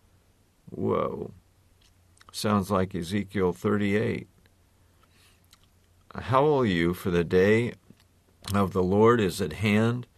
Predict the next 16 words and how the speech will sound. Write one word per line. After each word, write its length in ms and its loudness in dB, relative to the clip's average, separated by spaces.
It 160 -8
shall 200 2
come 400 2
as 280 0
a 140 0
destruction 840 -2
from 340 0
the 120 -2
Almighty, 680 -4
like 340 -2
he 140 0
did 260 2
to 140 -2
Sodom 720 0
and 380 -2
Gomorrah. 600 -4